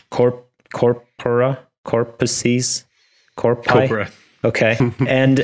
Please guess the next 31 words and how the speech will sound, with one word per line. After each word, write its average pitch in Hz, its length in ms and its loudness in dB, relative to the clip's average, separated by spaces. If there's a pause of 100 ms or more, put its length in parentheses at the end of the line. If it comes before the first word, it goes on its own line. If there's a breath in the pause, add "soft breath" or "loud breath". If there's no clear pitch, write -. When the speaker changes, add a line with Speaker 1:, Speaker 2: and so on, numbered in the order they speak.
Speaker 1:
and 135 260 2
Google 156 300 4
Books 139 320 0
was 123 200 0
pretty 139 460 2
weighted 120 600 2
up. 113 280 0
So, 107 400 0 (560 loud breath)
uh, 113 180 0
it's - 240 -2
arguably, 135 480 2
it 117 80 0
has 127 380 -2
seen 127 280 0
that 110 220 0
particular 107 500 -2
example 101 520 -2
multiple 95 1000 -2 (300)
times. 87 600 -4
And 110 380 -2 (380)
given 151 320 0
that 123 140 2
it 123 80 0
has 113 240 -2
so 113 300 0
much 113 260 -2
weight, - 580 -4 (120)
right, 98 320 -4
it's - 380 -8
possible 127 600 -2
that 104 360 -4